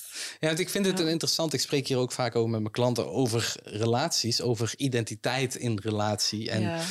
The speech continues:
Speaker 1: identiteit in, als je bijvoorbeeld single bent en zo.
Speaker 2: Mhm.
Speaker 1: Dus ik vind dat wel een heel, eh, heel interessant onderwerp. En ik,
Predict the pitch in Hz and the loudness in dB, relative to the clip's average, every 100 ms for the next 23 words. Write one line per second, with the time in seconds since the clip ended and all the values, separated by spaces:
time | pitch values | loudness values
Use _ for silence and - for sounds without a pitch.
0 | 196 - 120 117 117 - 117 117 113 110 | -6 -4 -2 0 -2 -2 0 0 0 -2
1 | 110 110 110 - - 110 113 107 - 113 | -2 -2 -2 -2 -4 -2 -4 -2 -2 0
2 | 107 101 104 110 107 98 - 104 151 202 | 0 0 -2 -4 -4 -4 -4 -4 -2 0
3 | 185 190 202 - 107 147 139 127 135 131 | 2 0 -2 -4 -2 2 2 4 4 4
4 | 120 135 127 120 120 104 - 123 120 120 | 4 2 4 4 4 2 -2 -2 -2 -4
5 | - - 123 110 - 127 120 104 101 107 | -2 0 0 -2 -2 0 2 2 0 0
6 | 107 104 | -2 -2